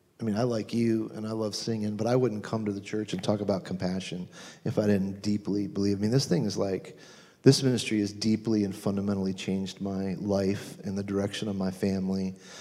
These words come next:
And I also just think, uh, I think in a world where s-, everything is either politicized or monetized, sometimes when we can be a part of something that is neither of those things,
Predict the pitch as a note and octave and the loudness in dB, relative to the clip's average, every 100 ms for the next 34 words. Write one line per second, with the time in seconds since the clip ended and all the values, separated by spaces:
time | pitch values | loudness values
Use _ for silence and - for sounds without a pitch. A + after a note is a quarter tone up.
0 | - - - C#3+ G3 G3 A#2+ G#2 A2 - | -20 -4 2 4 4 4 2 2 -2 -2
1 | A2 G#2 G#2 - - - G#2 G2+ G2 G2 | -2 -4 -6 -14 -18 -6 -4 -2 -4 -6
2 | - - - _ _ _ _ _ _ _ | -10 -16 -20 _ _ _ _ _ _ _
3 | _ _ _ _ _ _ _ - C3 B2+ | _ _ _ _ _ _ _ 0 2 2
4 | - - B2 A#2 C3 D#3+ F3 A2+ G2 - | -2 0 2 4 6 6 6 4 2 -2
5 | - - D#3+ F3 F3+ D#3 A#2 B2+ A2 G2+ | -4 4 8 8 6 2 2 0 0 -4
6 | - C#3+ E3+ E3 D#3+ D#3 D#3+ D#3 - A2 | 2 8 8 8 4 4 2 2 0 0
7 | G#2 G2+ B2 C#3 D3+ D3+ D3+ D3 - - | 4 4 4 4 2 4 2 0 -8 -12
8 | - - - _ _ _ _ _ - - | -18 -20 -20 _ _ _ _ _ -14 -4
9 | - D#3+ E3+ C#3+ B2 A#2 C3 B2+ B2 F#2+ | -2 2 2 4 2 2 2 2 2 0
10 | - A2+ B2+ B2 C3+ A2+ A#2+ G2+ G2+ G#2+ | -2 -2 -2 -2 -4 -4 -2 -2 -2 -4
11 | G2 G2 G#2+ A2+ A#2 A#2 - A#2 A#2 A2+ | -4 -2 0 2 0 -2 -6 -2 0 0
12 | - A#2+ A2+ A2+ - | 0 -2 -2 -6 -10